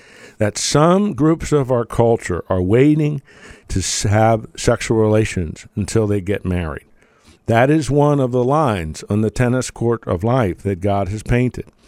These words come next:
And when the culture follows that line, God, in his common grace, will bless. Perhaps, and that is a big perhaps,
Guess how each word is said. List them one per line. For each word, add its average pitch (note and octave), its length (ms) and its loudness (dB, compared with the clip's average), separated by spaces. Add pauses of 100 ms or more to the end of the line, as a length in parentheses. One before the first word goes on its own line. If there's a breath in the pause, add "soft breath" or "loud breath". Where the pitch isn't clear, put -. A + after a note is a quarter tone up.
(340 soft breath)
And G#2+ 240 0
when D#3+ 380 2
the F3+ 120 0
culture D3 560 0
follows F3 760 0
that G#2+ 280 -2
line, F2 440 -6 (560 soft breath)
God, B2 500 2
in F#3+ 380 4
his F3+ 480 0
common D#3 760 -4
grace, B2+ 680 -2 (460 soft breath)
will A2 180 2
bless. F#2 640 -4 (1200)
Perhaps, C3 640 0 (420 soft breath)
and G2 180 -2
that A2 180 2
is F#2 160 -2
a E2+ 80 -4
big C3 580 0
perhaps, G#2+ 800 -4